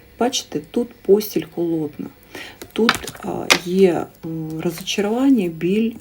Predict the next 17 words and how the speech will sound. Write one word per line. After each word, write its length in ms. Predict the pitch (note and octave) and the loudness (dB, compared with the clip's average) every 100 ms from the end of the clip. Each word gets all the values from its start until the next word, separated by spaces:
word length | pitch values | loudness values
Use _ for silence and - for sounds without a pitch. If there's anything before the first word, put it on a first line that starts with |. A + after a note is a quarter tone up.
| - | -10
а, 60 | F3 | -6
може 880 | E3 D#3+ D#3+ D#3+ E3+ E3 F3 - | -4 -2 -2 -4 -6 -4 -4 -4
бути 680 | F3 D#3+ F3+ F3+ - D#3+ D#3+ D#3+ - - - - - - - - - - - - - _ _ _ | -4 0 -2 -2 -6 -4 -4 -6 -18 -20 -20 -18 -14 -16 -16 -20 -20 -20 -20 -20 -20 _ _ _
образа, 840 | F3+ D#3+ G#3 B3+ B3 G#3+ A#3 A3+ G3 - - - - F#3 E3+ E3 | -4 0 2 2 2 2 2 2 0 -6 -10 -14 -10 -6 -4 -2
зрада 580 | F#3 G#3 A3 F3+ F#3+ F3 | 2 4 4 2 0 -2
або 200 | E3+ F#3+ | -4 -8
просто 500 | - C#4 C#4 - G3 | 0 0 0 -2 -6
правда, 880 | - G#3 A3+ A3 F#3+ F#3 F3 E3 E3 - | 0 0 0 -2 -2 0 0 -2 -6 -6
а, 60 | E3 D#3 D#3 D#3 D#3 | -6 -6 -6 -6 -6
яка 340 | D#3 D#3 F#3+ | -6 -4 -4
болить. 580 | F#3+ - - - - - - _ _ _ _ _ _ - - _ - | -2 -4 -10 -14 -20 -20 -20 _ _ _ _ _ _ -20 -20 _ -2
Тобто, 340 | E3 E3 - | -2 -2 -2
якщо 340 | E3+ F3+ - G#3 | 0 0 2 4
ми 260 | F#3+ E3+ E3+ - - - | 6 4 0 -16 -16 -2
будемо 360 | F3+ F3+ F3+ F3+ | 2 4 4 2
характеризувати, 1200 | F3+ F3+ - F#3 F#3 F3+ G3+ B3+ C4 - E3+ D#3+ - | 0 -4 -2 -2 0 0 -2 -2 -4 0 0 0 -4
ви, 400 | D#3+ G3 A#3+ | 2 2 2